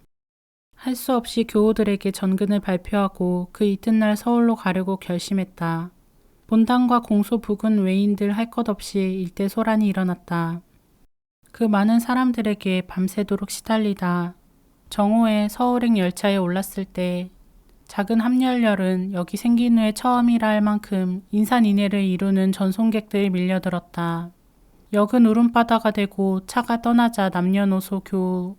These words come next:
외인 할 것 없이 소리내어 소리 높여 신부님을 외쳐 불렀다. 차창을 내다보며 나도 울었다.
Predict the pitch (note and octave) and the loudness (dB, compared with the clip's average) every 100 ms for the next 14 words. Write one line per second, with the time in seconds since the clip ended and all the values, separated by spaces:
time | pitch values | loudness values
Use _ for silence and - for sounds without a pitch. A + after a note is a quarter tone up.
0 | - G3 G#3 A3 A3 A#3 A#3 G#3+ F#3+ - | -6 -2 2 2 0 -2 -4 -4 -6 -4
1 | G3 F#3+ A#3 A#3 A3 G3+ G3+ - A#3 A3+ | -4 -2 -2 0 2 2 0 -2 0 0
2 | G#3 - F#3+ F3+ F3+ F#3 - A#3 A#3+ A#3 | -2 -4 -4 -2 -4 -8 -2 0 2 2
3 | G#3+ G3+ F3+ F3 - F#3+ F#3 F3 F3 F3 | 2 0 -2 -4 -4 -4 -4 -4 -6 -6
4 | E3+ E3 E3+ _ _ _ _ _ _ _ | -4 -4 -8 _ _ _ _ _ _ _
5 | - B3+ - C4+ C4 G#3+ F#3+ G#3+ G#3 G3+ | -12 -10 -4 0 0 0 0 0 0 0
6 | F#3+ F#3+ F3+ F3+ F#3+ F3+ F3 - F3 E3+ | 0 0 -2 -2 -2 -2 -4 -4 -4 -2
7 | E3 | -4